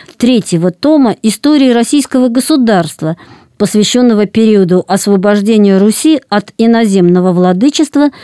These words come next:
до Великой Смуты. Акунин Борис. "Вдовий плат", роман. Читает Александр Клюквин. Тоже на сайте библиотека Логос ВОС. Шрифтом Луи Брайля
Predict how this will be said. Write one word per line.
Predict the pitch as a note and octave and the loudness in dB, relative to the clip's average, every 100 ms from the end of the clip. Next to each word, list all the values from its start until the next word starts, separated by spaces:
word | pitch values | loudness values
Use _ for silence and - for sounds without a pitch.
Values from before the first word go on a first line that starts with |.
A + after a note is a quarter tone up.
| - | -14
до | - G#3 | -4 0
Великой | D4 F#3+ G#3 A#3 | 2 2 0 -2
Смуты. | A3 - F3 D#3+ - D#3 _ _ _ _ _ _ - | -4 0 0 0 -6 -14 _ _ _ _ _ _ -10
Акунин | G3 G3+ A3+ C#4 D#4+ D#4 A#3+ | -4 -2 0 2 4 2 2
Борис. | C4 G3 E3+ - _ - | 2 2 0 -4 _ -4
"Вдовий | E3+ E3 B3 C4 | -2 0 0 0
плат", | - E3+ E3+ D#3+ - _ | 0 -2 0 -4 -14 _
роман. | A3 A#3+ G#3+ E3 D#3+ E3+ - - - | -2 0 2 2 0 -4 -14 -20 -8
Читает | - G3+ D#4 F#4 F4 - | -4 -2 0 0 -2 -4
Александр | G#3+ G3+ - E4 F4 D4+ | -2 -2 -2 0 0 0
Клюквин. | - G#3+ G#3 F#3+ E3+ F3 E3+ - _ - - _ | -2 0 0 -2 -2 -2 -2 -10 _ -20 -20 _
Тоже | C4 F4 C#4+ | 0 2 2
на | G#3 G3+ | 0 0
сайте | C4 C#4 A3 | -2 -2 -2
библиотека | G3 G3 G3 D#4 D#4 | 0 0 0 -2 -2
Логос | G3+ B3 A#3 - | 0 0 -2 -4
ВОС. | E3+ F3 E3 - _ _ _ _ _ _ | -4 -2 -4 -10 _ _ _ _ _ _
Шрифтом | - A3 A#3+ - G#3+ G#3+ | -4 0 0 0 -2 0
Луи | G#3 G#3+ A3 | 0 2 2
Брайля | F3+ C4 E4+ G#3+ E3+ | 0 0 2 0 -2